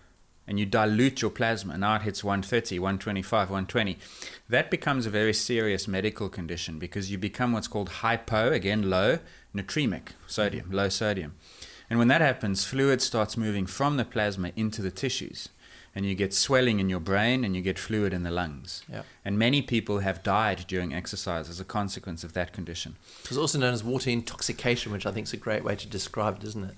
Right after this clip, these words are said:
Speaker 1: That is exactly what it is known as.
Speaker 2: Yeah.
Speaker 1: However, that is the key point that is gonna get us to an answer to Finn's question. Because
Speaker 2: Mm-hmm.
Speaker 1: the question is, does your sodium level in your plasma drop because you added water, or did, is it 'cause you lost salt? 'Cause you can understand that, that,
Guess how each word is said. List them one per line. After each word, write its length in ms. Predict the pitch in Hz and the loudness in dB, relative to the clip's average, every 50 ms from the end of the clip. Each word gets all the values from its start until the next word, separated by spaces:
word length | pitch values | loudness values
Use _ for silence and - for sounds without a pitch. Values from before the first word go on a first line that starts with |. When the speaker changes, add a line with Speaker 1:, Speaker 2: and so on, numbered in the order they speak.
| - - | -14 -10
Speaker 1:
That 240 | - 110 117 131 147 | 0 2 4 4 6
is 200 | 151 139 117 113 | 4 4 2 2
exactly 480 | 107 95 98 101 117 135 147 - 151 127 | 0 -2 2 2 2 2 2 0 0 4
what 180 | 113 107 101 | 4 4 4
it 80 | 101 92 | 4 2
is 140 | 95 90 95 | 0 0 2
known 260 | 98 98 98 95 90 | 2 2 4 4 2
as. 260 | 87 87 104 139 139 - - - | 2 0 0 -2 -4 -6 -10 -10
Speaker 2:
Yeah. 120 | - 87 107 | -8 -4 0
Speaker 1:
However, 340 | 113 110 110 120 127 120 110 | 4 4 6 6 6 4 4
that 240 | 98 117 120 139 | 4 4 4 4
is 160 | 147 143 120 107 | 4 2 2 0
the 80 | 110 - - - | -4 -6 -6 -4
key 140 | - 135 113 | 0 0 0
point 460 | 104 - - 139 120 101 92 90 87 | 0 0 0 2 2 2 2 0 -2
that 120 | - 98 92 | -2 -2 -2
is 120 | 98 90 | -2 -2
gonna 200 | - 104 98 98 | 0 0 0 0
get 180 | 90 101 107 110 | 2 2 4 4
us 180 | 101 95 - | 4 2 0
to 100 | - - | -2 -4
an 80 | 95 82 | -4 -2
answer 320 | 76 98 101 98 - 98 | 0 0 0 0 -2 -6
to 100 | - - | -6 -8
Finn's 300 | 87 - - 95 87 85 | -10 -6 -6 -4 -4 -4
question. 380 | - - 95 90 - - - 60 | -2 -2 -4 -4 -4 -8 -12 -8
Because 300 | 82 98 - - 120 110 | -6 -6 0 0 0 2
Speaker 2:
Mm-hmm. 100 | 101 107 | 2 -2
Speaker 1:
the 20 | - | -4
question 500 | - - - 170 185 185 - - 156 127 | -6 0 2 2 2 2 2 -2 -2 -2
is, 220 | 87 85 85 87 | -2 -4 -6 -8
does 400 | 90 - 120 120 147 180 170 160 | -4 0 2 4 4 2 2 0
your 160 | 175 170 165 | 0 0 2
sodium 520 | 156 - - 147 135 143 143 147 143 127 117 | 2 2 4 4 4 4 4 2 2 2 2
level 280 | 110 107 104 107 101 | 2 2 2 2 0
in 100 | 101 101 | 2 2
your 140 | 98 98 95 | 0 0 -2
plasma 480 | 95 - 131 127 127 123 107 98 92 85 | -2 0 2 2 2 2 2 -2 -4 -4
drop 460 | 87 92 107 117 110 90 - - - - - - - - - - - - | -4 2 4 4 4 4 2 -2 -8 -10 -10 -12 -14 -20 -20 -20 -14 -10
because 300 | - 98 - 117 104 95 | -10 -4 -2 0 0 0
you 140 | 104 98 - - | -2 -2 0 2
added 300 | 117 127 131 127 131 101 | 2 4 4 2 2 0
water, 440 | 107 101 107 110 107 - 170 190 190 - - - | 2 2 2 2 2 2 0 0 0 -2 -8 -8
or 100 | - 98 92 | -6 -4 -4
did, 180 | 92 90 85 | -4 -4 -4
is 120 | 92 87 92 | -4 -6 -6
it 80 | 95 | -6
'cause 200 | - 104 90 92 | -6 -6 -4 -2
you 80 | 95 92 | 0 0
lost 260 | 92 92 92 - - | 2 2 0 0 -2
salt? 320 | - 85 78 76 - - - - _ _ _ _ - - - - - - - | -4 -4 -4 -6 -8 -12 -16 -18 _ _ _ _ -20 -20 -20 -20 -20 -6 -4
'Cause 140 | 113 107 113 | 0 0 0
you 40 | |
can 140 | 104 120 123 | 2 4 4
understand 580 | 123 123 120 117 - - - 165 165 131 104 95 | 6 6 6 4 2 2 2 4 4 4 2 0
that, 120 | 104 98 95 | 0 0 2
that, 240 | 120 143 - - | 2 0 0 -2